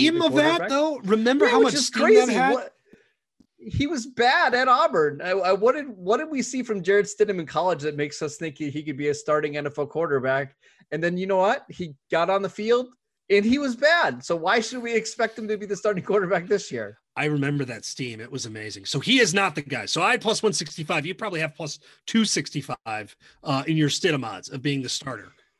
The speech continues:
Speaker 1: Um, and,
Speaker 2: Uh,
Speaker 1: and I,
Speaker 2: maybe
Speaker 1: but
Speaker 2: like plus twenty,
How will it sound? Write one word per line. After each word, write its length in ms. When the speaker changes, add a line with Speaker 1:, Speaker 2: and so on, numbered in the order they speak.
Speaker 1:
Um, 460
and, 120
Speaker 2:
Uh, 60
Speaker 1:
and 140
I, 80
Speaker 2:
maybe 200
Speaker 1:
but 80
Speaker 2:
like 160
plus 260
twenty, 380